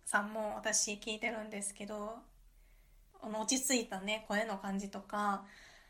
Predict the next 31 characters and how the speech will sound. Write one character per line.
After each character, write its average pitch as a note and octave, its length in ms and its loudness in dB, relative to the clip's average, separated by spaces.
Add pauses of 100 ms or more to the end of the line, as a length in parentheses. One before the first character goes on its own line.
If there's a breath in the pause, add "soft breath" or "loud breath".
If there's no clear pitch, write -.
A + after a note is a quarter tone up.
(480 soft breath)
あ B3+ 60 0
と B3 100 0
喋 D4+ 260 12
ら D4+ 100 10
れ D4+ 100 8
て D4+ 120 8
る C#4+ 180 4
感 C4 220 6
じ B3+ 80 2
も G3 140 -4
ね、 F#3+ 420 2
す - 140 0
ご A3 120 2
く G#3+ 100 -6
私 G#3+ 400 0
も G3+ 120 2
好 - 60 6
き A3 180 4
な G3 100 4
ん F#3+ 60 0
で F#3+ 100 0
す G3+ 160 4
よ。 G3 300 2
そ B3+ 160 -4
こ C4+ 180 6
に C#4+ 340 10
こ G3+ 140 0
う G3+ 60 0
一 G3+ 200 8
緒 A3 40 0
に G3+ 260 2